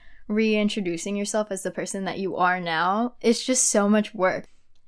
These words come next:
You're basically, like, teaching this person who you are now, even if that's, like, a completely different person from the person that they knew. And it's scary. You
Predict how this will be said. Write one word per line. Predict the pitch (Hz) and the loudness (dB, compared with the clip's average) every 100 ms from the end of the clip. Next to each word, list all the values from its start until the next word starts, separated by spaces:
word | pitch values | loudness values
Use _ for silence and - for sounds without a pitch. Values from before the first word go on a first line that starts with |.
| - | -2
You're | 269 | 4
basically, | 277 277 349 | 4 4 2
like, | 349 311 - | 4 2 0
teaching | - 247 254 240 | -2 0 2 2
this | 214 | 2
person | 220 214 240 | 0 2 2
who | 214 | 2
you | 214 196 | 2 4
are | 190 | 2
now, | 185 196 185 175 196 - | 2 0 2 0 -4 -6
even | - 247 226 226 | 0 2 4 2
if | 214 | 2
that's, | 214 214 | 0 2
like, | 208 196 | 0 0
a | 202 | 2
completely | 226 220 226 220 | 2 2 0 2
different | 196 202 196 | 0 -2 -2
person | 190 196 | -4 -2
from | 196 190 | -2 -2
the | 185 | -4
person | 185 196 190 | -4 -4 -2
that | 185 | -2
they | 190 | -2
knew. | 185 185 196 - 220 - - - - - | -6 -4 -4 -4 -8 -10 -20 -20 -20 -2
And | 226 220 208 - - _ - _ | 2 4 2 -4 -16 _ -20 _
it's | 262 254 | -2 -2
scary. | - - 302 240 190 - - | -2 2 4 4 0 -4 -6
You | 226 226 208 | -2 -2 -2